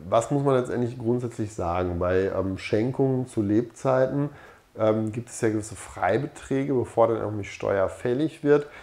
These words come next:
Und zwar kann der nach zehn Jahren wieder komplett neu genutzt werden. Also Schenkungen innerhalb von zehn Jahren werden natürlich alle zusammen addiert und dann entsprechend besteuert. Also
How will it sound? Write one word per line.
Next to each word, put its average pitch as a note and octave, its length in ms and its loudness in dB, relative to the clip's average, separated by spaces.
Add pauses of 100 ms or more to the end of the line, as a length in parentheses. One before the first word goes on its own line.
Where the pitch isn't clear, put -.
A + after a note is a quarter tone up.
(300)
Und G#2+ 160 -6
zwar A#2 340 2
kann A2 300 -4
der G#2+ 180 4
nach A#2+ 220 -4
zehn A#2 440 -2
Jahren A2+ 360 -2
wieder A#2+ 200 2
komplett A2+ 520 -4
neu A2 240 0
genutzt A2+ 480 -4
werden. F2+ 200 0
Also F2+ 220 -4
Schenkungen G#2+ 460 -2
innerhalb B2+ 420 0
von B2 180 -4
zehn A#2+ 300 -4
Jahren A2+ 220 -2
werden G2+ 100 -2
natürlich G2+ 380 -6
alle G#2 160 -4
zusammen G2+ 440 -4
addiert A#2+ 340 -2
und G2+ 120 -10
dann G#2 280 -2
entsprechend G2 440 -10
besteuert. G#2 500 -2
Also F#2+ 280 -2